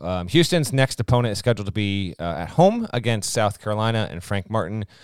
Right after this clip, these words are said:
Uh, keep an eye on that. They, they're, again, they don't, they're not scheduled to leave their place until December nineteenth, uh, against Alabama. So this, they're ranked high, and I, it just doesn't seem like they're gonna be dropping out anytime soon. So they will be relevant. And they, after Memphis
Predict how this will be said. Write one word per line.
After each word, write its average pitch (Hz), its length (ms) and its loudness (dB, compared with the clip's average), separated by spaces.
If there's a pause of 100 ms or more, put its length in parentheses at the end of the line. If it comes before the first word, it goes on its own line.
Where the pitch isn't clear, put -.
(240)
Uh, 85 460 -4 (440)
keep - 180 -4
an 104 80 0
eye 98 100 2
on 98 80 0
that. 101 160 2
They, 117 160 4
they're, 113 320 2 (140)
again, 98 240 -2
they 107 100 2
don't, 110 140 -2
they're 123 100 4
not 107 120 2
scheduled 90 320 -4
to 85 100 -6
leave 95 240 -4
their 95 120 -2
place 92 360 -2
until 87 240 -4
December 85 320 -4
nineteenth, 87 640 -2
uh, 82 240 0
against 82 260 -6
Alabama. 80 460 -4
So 101 160 0
this, 104 280 0 (440)
they're 117 400 2
ranked 165 240 6
high, 156 300 8
and 120 380 4
I, 90 120 2
it 101 160 0
just 110 180 0
doesn't 104 200 -2
seem 107 200 -2
like 95 140 -2
they're 95 100 -2
gonna 90 80 -2
be 87 80 -4
dropping 87 320 -4
out 82 140 -4
anytime 85 320 -4
soon. 98 340 0
So 95 140 -2
they 95 140 2
will 95 180 0
be 95 100 0
relevant. 90 460 0
And 87 160 -4
they, 87 240 0 (260)
after 170 340 4
Memphis 147 720 2